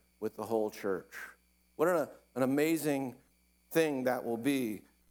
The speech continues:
on the last day. The, you know, we're not, our destiny is not to be floating around in some ethereal heaven for, forever and ever. Our destiny is a physical, real resurrection i-,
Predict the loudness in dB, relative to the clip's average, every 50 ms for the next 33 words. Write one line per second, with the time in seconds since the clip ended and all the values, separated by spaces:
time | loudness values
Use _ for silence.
0 | _ -2 0 0 2 2 0 2 2 2 2 2 0 -4 -8 -2 2 2 2 2
1 | 2 -2 -4 -6 -6 -4 -4 0 0 2 2 2 2 2 2 0 0 -2 -6 -14
2 | _ _ 0 0 2 4 4 4 4 2 0 0 0 0 2 0 -2 0 2 2
3 | 2 2 0 -2 -4 -2 0 0 0 0 -2 -4 -12 _ _ _ _ _ _ _
4 | _ _ -20 -18 -8 0 4 4 4 4 2 0 -2 0 0 0 0 0 0 0
5 | -2 -2 -2 -4 -4 -4 -6 -8 -16 _ _ _ _ _ _ -8 -4 0 0 2
6 | 2 2 -2 -4 -6 -4 0 0 2 2 2 0 0 0 0 0 -2 -2 -4 -8
7 | -10 -16 _ 0 2 2 2 2 0 -2 -2 -4 -4 -6 -6 -2 0 0 0 0
8 | -4 -4 -2 0 2 2 2 0 -2 -2 0 0 0 0 0 -2 -2 -2 -2 -2
9 | -2 0 2 2 2 2 0 -4 -6 -4 -4 -2 -2 -2 -2 -2 0 -2 -2 0
10 | -2 -2 -4 -6 -10 -6 0 2 2 2 2 -2 -4 -4 0 0 2 2 0 -2
11 | -4 -8 -16 _ _ _ _ -8 -2 2 2 4 4 4 2 2 0 0 0 0
12 | -2 -2 -4 -6 -10 _ _ _ _ _ _ _ -2 2 2 2 2 2 0 -2
13 | -2 0 0 -2 -2 -6 -10 -8 -6 -6 -6 -6 -8 -10 -14 _ _ _ _ _
14 | _ _ _ _ _ -16 -16